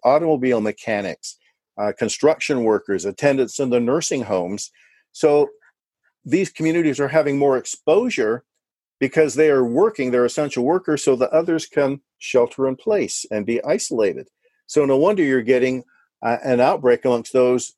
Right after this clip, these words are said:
who work the meat packing plant, for example, what's happening in Vernon.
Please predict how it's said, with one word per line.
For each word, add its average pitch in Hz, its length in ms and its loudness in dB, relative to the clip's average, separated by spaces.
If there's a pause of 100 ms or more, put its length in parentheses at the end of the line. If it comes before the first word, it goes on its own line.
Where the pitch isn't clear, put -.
(160)
who 131 180 2
work 135 400 0 (240)
the 107 100 0
meat 202 240 0
packing 110 480 0
plant, 107 300 -2
for 107 100 -4
example, 110 480 -4
what's 120 200 -2
happening 123 340 2
in 117 160 0
Vernon. 120 400 0